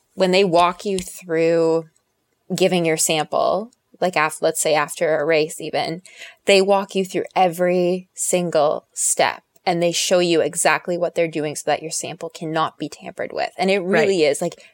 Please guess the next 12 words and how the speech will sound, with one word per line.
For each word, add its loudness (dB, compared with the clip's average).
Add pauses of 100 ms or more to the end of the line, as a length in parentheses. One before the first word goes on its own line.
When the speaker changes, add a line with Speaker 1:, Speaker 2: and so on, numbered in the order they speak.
(120)
Speaker 1:
you 0 (500)
have 0
to -4
choose -4
between -6
two -4
bottles 2
to -2
decide 0
which -4
you -4
want. -2